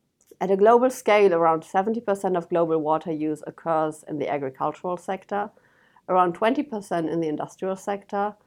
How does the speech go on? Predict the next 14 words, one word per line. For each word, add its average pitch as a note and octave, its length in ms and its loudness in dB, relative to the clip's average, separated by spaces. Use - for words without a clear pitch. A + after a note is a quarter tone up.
and G3 140 4
less G3 180 2
than F3 140 0
ten A3+ 320 2
percent C#3 580 -4
is D#3 180 -8
actually F#3 380 -2
used D#3+ 480 -2
in C#3+ 100 -6
households. - 760 -10
These G3 240 2
other C#4 260 6
water G#3+ 420 4
uses F3 720 -2